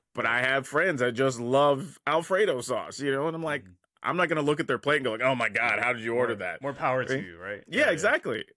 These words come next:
Speaker 1: It's there for somebody. Let 'em enjoy it.
Speaker 2: How do we get out of this? How do we get, how do we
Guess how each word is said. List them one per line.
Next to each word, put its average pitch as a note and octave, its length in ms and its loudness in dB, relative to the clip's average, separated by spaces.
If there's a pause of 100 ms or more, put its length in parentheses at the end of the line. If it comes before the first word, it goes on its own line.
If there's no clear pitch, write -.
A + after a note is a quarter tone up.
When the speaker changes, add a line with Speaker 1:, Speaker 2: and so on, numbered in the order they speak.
(220)
Speaker 1:
It's A#2 240 -2
there D3 180 2
for G3 140 0
somebody. D3 500 -4
Let C3+ 200 -2
'em E3 100 -8
enjoy D#3 240 -6
it. - 180 -12 (380)
Speaker 2:
How F#3 160 -2
do A3+ 40 -4
we A3 120 -10
get E3 200 2
out D#3+ 120 2
of A#2+ 160 -6
this? F#2 160 -14
How D3+ 80 -10
do E3 80 -8
we F3 100 -6
get, C#3+ 300 -8
how C3+ 160 -12
do E3+ 100 -8
we D3 460 -8